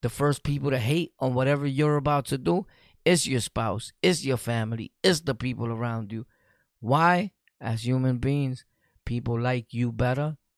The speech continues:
when you need them. When are you gonna stop needing other people or waiting for other people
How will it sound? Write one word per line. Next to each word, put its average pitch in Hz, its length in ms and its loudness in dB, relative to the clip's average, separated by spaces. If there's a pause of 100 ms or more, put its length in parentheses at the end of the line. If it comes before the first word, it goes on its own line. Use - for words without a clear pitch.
when 110 260 -6
you 104 140 -6
need 117 300 -4
them. - 100 -16 (920)
When 120 180 -2
are 135 60 2
you 143 160 -2
gonna 143 200 -2
stop 131 400 -4 (140)
needing 117 640 -2 (600)
other 123 240 0
people 123 540 -6 (160)
or 110 180 -2
waiting 123 580 2 (320)
for - 280 -8
other 127 220 0
people 156 540 -4